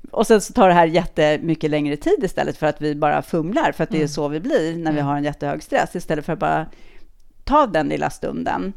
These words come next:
Speaker 1: och ta några andetag och sakta ner dig själv, till exempel.
Speaker 2: Mm, just det, precis.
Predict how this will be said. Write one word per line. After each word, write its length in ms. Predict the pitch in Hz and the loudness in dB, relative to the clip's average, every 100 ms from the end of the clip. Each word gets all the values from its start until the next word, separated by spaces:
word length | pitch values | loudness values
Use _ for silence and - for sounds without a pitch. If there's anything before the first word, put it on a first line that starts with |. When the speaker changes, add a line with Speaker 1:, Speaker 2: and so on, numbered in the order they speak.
| - - - - - - - - - - - | -14 -20 -20 -20 -20 -12 -6 -4 -6 -10 -6
Speaker 1:
och 160 | 208 196 - - | 0 0 -2 -2
ta 160 | 220 | 0
några 160 | 190 190 | 2 0
andetag 520 | 208 180 202 269 160 | 0 -2 0 0 0
och 80 | 165 | -4
sakta 280 | 170 - 175 | -6 -4 -2
ner 200 | 170 175 | 0 0
dig 160 | 185 | 0
själv, 360 | - 349 - - | -2 -2 -2 -4
till 280 | - - 170 | -8 -4 -4
exempel. 680 | - - - - - 196 196 - 160 | -2 -6 -6 -8 -8 -8 -12 -18 -18
Speaker 2:
Mm, 120 | 135 - - - 135 | -18 -18 -20 -14 -14
just 220 | 120 - | -14 -18
det, 60 | 123 | -18
precis. 420 | 127 - 123 - | -18 -18 -20 -20